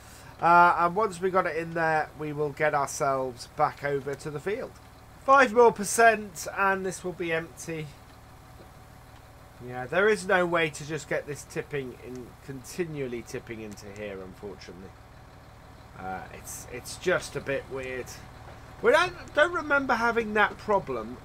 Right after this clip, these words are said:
when we were on the, um, uh, when we were doing the, uh, potatoes, or when, uh, sorry, when James was doing the potatoes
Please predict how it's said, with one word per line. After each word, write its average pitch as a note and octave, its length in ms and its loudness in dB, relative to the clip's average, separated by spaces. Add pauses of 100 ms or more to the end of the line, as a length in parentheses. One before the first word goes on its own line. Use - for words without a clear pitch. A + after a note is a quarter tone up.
when D#3 300 -4
we D#3+ 100 -6
were D3+ 380 2
on C#3 340 -4 (220)
the, C#3 380 -4
um, C3 420 -6 (1300)
uh, C3+ 260 0 (140)
when D#3+ 180 -4
we D#3+ 100 -4
were D3+ 200 0 (100)
doing D3 600 -4 (300)
the, C3 360 -4
uh, B2+ 100 -2
potatoes, - 1040 -6 (180)
or D#3+ 140 0
when, F#3+ 320 6
uh, E3+ 180 6
sorry, E3 280 2
when C#3+ 200 -4
James G3+ 320 0
was C#3 120 -12
doing C#3 200 -2
the A#2+ 80 -10
potatoes A#2 560 -8